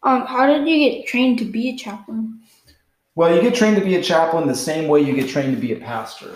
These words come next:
Speaker 2: So I had to go to, to,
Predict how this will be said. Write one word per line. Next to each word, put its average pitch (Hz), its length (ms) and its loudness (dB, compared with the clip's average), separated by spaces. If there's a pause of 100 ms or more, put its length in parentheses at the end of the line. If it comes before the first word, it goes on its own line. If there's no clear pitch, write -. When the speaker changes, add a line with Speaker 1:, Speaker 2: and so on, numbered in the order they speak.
(100)
Speaker 2:
So 135 280 -4
I 131 80 2
had 151 180 0
to 139 80 -2
go 143 580 2 (140)
to, 117 220 -12 (180)
to, 127 600 -8